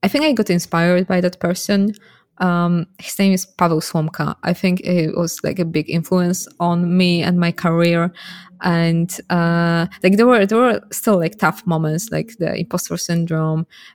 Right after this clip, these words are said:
and it was tough because I was working and studying, and I wanted to give up so many times. And I think if it wasn't for him, like, him, like, motivating me and encour-, encouraging, then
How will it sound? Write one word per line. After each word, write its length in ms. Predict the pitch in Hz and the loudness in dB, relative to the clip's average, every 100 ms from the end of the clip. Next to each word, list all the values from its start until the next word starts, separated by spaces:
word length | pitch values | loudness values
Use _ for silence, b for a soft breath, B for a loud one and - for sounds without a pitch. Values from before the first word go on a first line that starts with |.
| _ | _
and 280 | 165 156 156 | -2 0 -2
it 100 | 170 | -4
was 140 | 165 - | -6 -2
tough 220 | 170 165 | -2 -2
because 260 | 165 151 - | -4 -6 -4
I 120 | 156 | -4
was 200 | 160 - | -4 -2
working 380 | 160 160 151 151 | -2 -2 -8 -4
and 220 | 175 170 | -2 -2
studying, 760 | - - 175 170 170 165 165 175 B B B | -4 -2 0 2 0 0 -2 -6 B B B
and 80 | 185 | 2
I 40 | 208 | 4
wanted 280 | 226 - | 4 0
to 100 | - | -6
give 200 | 196 196 | 0 2
up 200 | 190 175 | 2 0
so 260 | - - 202 | -2 2 4
many 240 | 190 175 | 4 2
times. 560 | 165 147 151 156 165 - _ | 0 0 0 -2 -4 -10 _
And 120 | 175 | 0
I 60 | 170 | 0
think 220 | - 175 | 0 -2
if 140 | 175 160 | -2 -4
it 100 | 160 | -6
wasn't 260 | 156 160 | -4 -6
for 160 | - 151 | -6 -6
him, 240 | - 151 | -4 -4
like, 360 | 151 147 147 - _ _ | -4 -6 -8 -18 _ _
him, 320 | - 165 156 | -6 -2 -2
like, 200 | 147 - | -2 -2
motivating 540 | 165 180 180 175 170 170 | -2 0 0 0 -2 0
me 180 | 165 | -2
and 120 | 160 156 | -2 -4
encour-, 340 | - 165 165 - | -6 -6 -6 -4
encouraging, 720 | 165 - 170 170 165 165 170 B B B B - | -4 -2 -2 -2 -4 -4 -8 B B B B -10
then 640 | 175 175 170 170 170 170 | -2 0 0 0 0 -2